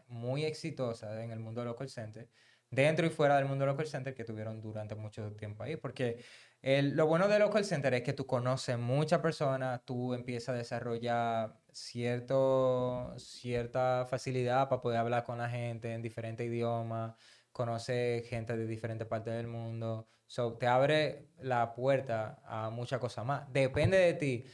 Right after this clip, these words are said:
si tú quieres sentarte en una silla durante veinte años o, eh, seguir escalando, porque va a depender de quién sea en la vida.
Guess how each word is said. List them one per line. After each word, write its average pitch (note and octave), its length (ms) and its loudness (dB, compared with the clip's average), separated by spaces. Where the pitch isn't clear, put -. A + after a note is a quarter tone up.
si - 160 -4
tú C3 140 2
quieres C3 520 4
sentarte B2+ 560 2
en D3+ 60 2
una D3+ 160 4
silla C3 340 2
durante A#2 460 0
veinte B2 320 0
años B2 420 0
o, A2+ 1000 0
eh, B2+ 120 -8
seguir A#2+ 360 0
escalando, A#2 800 2
porque A2+ 480 -4
va C#3 100 12
a D#3 40 10
depender E3+ 300 6
de E3 120 6
quién D3+ 360 2
sea D3 300 2
en A2+ 60 0
la A2+ 100 2
vida. A#2 300 -2